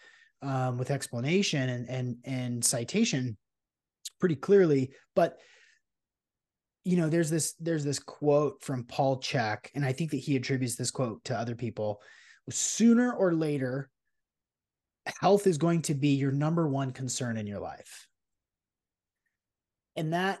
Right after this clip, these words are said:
is so true. Whether you're ninety-one-year-old Sean's grandma or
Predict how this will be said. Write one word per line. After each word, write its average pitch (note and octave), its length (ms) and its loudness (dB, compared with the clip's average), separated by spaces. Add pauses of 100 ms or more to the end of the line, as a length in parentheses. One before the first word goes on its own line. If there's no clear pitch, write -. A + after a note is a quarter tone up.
(120)
is D3 240 -2
so E3 520 2
true. G2 440 -4 (100)
Whether D3+ 200 2
you're C3 200 2
ninety-one-year-old E3+ 1700 0 (220)
Sean's D#3 440 -2
grandma D#3 600 -2 (180)
or C#3 500 0